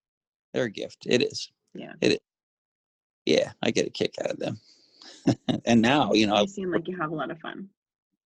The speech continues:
Speaker 1: uh, I have a lot of fun with the Zoom thing. I like when we visit, you know,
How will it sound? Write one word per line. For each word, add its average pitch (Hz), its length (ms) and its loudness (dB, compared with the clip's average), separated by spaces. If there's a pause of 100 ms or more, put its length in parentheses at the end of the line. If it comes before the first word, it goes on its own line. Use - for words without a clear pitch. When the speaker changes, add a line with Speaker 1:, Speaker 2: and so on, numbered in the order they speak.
Speaker 1:
uh, - 140 4 (140)
I 147 100 2
have 139 200 2
a 104 40 2
lot 98 160 0
of - 60 -14
fun - 240 -6
with 104 120 -4
the 104 120 -2
Zoom 104 300 -2
thing. 107 240 0
I 160 80 4
like 147 220 6
when 113 160 0
we 101 120 -4
visit, 95 400 -6
you 110 120 -6
know, 101 260 -6